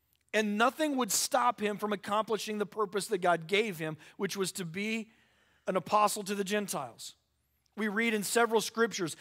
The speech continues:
he was shipwrecked. We, we, in one scripture, he says that he was out to sea for three days. So the, the, the ship falls apart, and he's adrift in the ocean for three days before being rescued.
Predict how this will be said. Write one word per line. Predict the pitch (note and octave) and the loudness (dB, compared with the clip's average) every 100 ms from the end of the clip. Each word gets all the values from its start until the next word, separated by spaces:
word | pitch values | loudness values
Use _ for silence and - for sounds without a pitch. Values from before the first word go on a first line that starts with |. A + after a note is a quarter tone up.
| - | -12
he | - G3 | -6 2
was | F#3 - | 2 0
shipwrecked. | - - A3+ A3+ A3 A3 A3+ A3 - - - | -6 -4 -2 -2 2 4 2 -2 -20 -18 -6
We, | A#3+ | -6
we, | A#3 A#3+ | -4 -2
in | G3+ | 0
one | G#3+ C4+ | 2 2
scripture, | G#3+ B3 G3 A3 | 2 -2 -2 -2
he | |
says | G3 A3+ G3 | 4 4 4
that | G3+ | 2
he | A3+ | 0
was | G#3 F3+ - - | 0 -2 -2 4
out | B3 B3 | 4 4
to | A3+ | 2
sea | B3 A#3+ | 2 0
for | G#3 | 0
three | F#3+ G#3+ A#3 | -2 -2 0
days. | G#3+ G#3 D#3+ - - _ _ | 4 2 2 -6 -12 _ _
So | - G#3+ | 0 4
the, | G#3 C4 | 4 2
the, | F#3 G3 F#3 | -2 -4 -4
the | E3+ | -6
ship | E3+ - B3 B3+ B3+ - _ - | -4 -2 0 -2 -4 -20 _ -20
falls | - A#3+ A#3+ G#3+ | -2 4 4 4
apart, | G#3+ A3 A3+ A3+ - - _ _ _ - | 0 4 6 4 0 -14 _ _ _ -2
and | G3 G3 | 0 4
he's | A#3+ A3+ - | 2 2 0
adrift | F#3+ D3 E3+ A3 C4 B3 - _ | -4 -2 0 6 6 6 -2 _
in | G#3 A3+ | 0 2
the | A3+ | 2
ocean | G#3 G3 F#3+ G3 G3 A3+ | 4 2 2 -4 -6 -4
for | F#3 | -2
three | F3 - A3 A#3+ A#3 | -2 -4 -4 0 4
days | A#3 G3 D#3 - - | 2 2 -4 -14 -10
before | E3 G3+ F#3+ | -4 2 2
being | G3 F3+ | 2 0
rescued. | F#3 F3+ - C3+ | 0 0 -4 -10